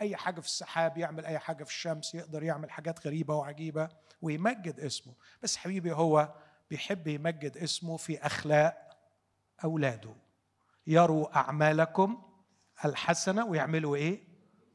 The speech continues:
"ويمجدوا. بهذا يتمجد أبي أن تأتوا بالثمر". فلما أقول له: "يا رب مجد اسمك"،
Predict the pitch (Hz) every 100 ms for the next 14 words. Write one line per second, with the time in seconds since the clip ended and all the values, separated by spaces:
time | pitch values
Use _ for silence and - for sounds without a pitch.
0 | _ 160 202 262 254 240 214 202 160 165
1 | 135 170 170 196 196 170 156 160 170 175
2 | 156 151 - 170 165 180 165 156 143 175
3 | 160 - 202 233 269 _ _ _ _ -
4 | 196 - 175 131 - 165 156 165 190 165
5 | 160 180 - - - - 160 233 226 185
6 | 156 202 175 190 247